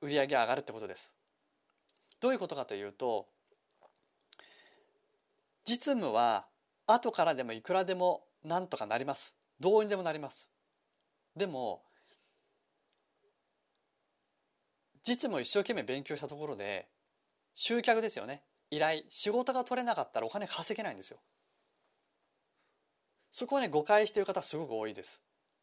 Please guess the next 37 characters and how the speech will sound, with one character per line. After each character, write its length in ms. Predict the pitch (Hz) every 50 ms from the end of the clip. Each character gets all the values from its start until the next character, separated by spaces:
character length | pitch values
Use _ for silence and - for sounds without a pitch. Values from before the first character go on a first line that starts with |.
| _ _ _ _ _ _ _ _ _ _ _ _ _ _ _ _ _ _ _ _ _ _ _ _ _ _ _ _ _ _ _ _ -
実 240 | - 196 - - 247
務 80 | 233 202
の 100 | 151 135
講 260 | - - 147 156 151
習 200 | 151 - 160 151
と 100 | - 165
か 140 | - 98 101
ね、 200 | 117 135 - _ _ _ _ _ _ _ _ _ -
実 120 | - 196 196
務 160 | - 226 190
の 80 | 135
レ 80 | 123 139
ッ 20 | 151
ス 200 | - - - 135
ン、 120 | 101 104 - _ _ _ _ _ _ _ _ -
え 220 | 131 123 120 120 _
ー、 60 | _ - _ _ _ _ _ _ _ _ _ - _ _ -
え 280 | 123 113 110 107 104 104
ー、 40 | 107
ま 80 | 110
あ、 60 | 107 113 131 - _ _ _ _ -
授 140 | - 165 160
業 120 | 160 123
で 80 | 98 98
す 100 | - 151
ね。 180 | 156 165 160 _ _ _ _ _ _ _ _ _ -
そ 220 | - - 185 180
う 40 | 175
い 40 | 180
う 60 | 175
講 220 | 170 - 170 170 156
座、 280 | 160 160 156 147 - _ _ _ _ _ _ _ _ _ _ _ _ _ _ _ _ _ _ _ _ _ _
お 100 | - 156
金 160 | 135 160 160
払 200 | 156 160 170 180
っ 140 | 180 180 -
て 360 | - 139 131 123 98 92 -